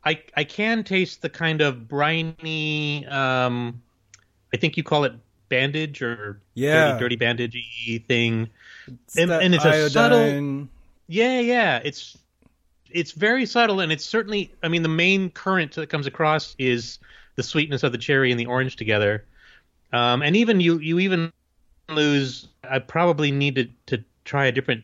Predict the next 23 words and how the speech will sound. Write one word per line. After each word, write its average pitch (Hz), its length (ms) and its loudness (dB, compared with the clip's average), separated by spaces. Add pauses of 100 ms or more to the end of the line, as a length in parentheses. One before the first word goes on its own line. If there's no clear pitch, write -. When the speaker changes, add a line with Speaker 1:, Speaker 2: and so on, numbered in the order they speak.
Speaker 1:
vermouth 123 400 2
because 117 300 0
using 120 500 -2 (240)
the 120 240 -6 (200)
Torino 127 340 2
in 110 80 0
this 107 140 0
seems 117 180 -2
like 117 140 0
a 107 140 -2 (340)
sadness. 107 560 -2
Speaker 2:
<laughs> - 720 -2
Speaker 1:
Um, 107 340 0 (1120)
but 143 380 0 (100)
it, 143 160 -2 (120)
but 135 240 -2
the, 139 160 0 (160)
the 143 120 0
scotch, - 600 -2 (200)
at 127 100 -8
least 156 220 -4
this 160 220 -8
one, 127 480 -2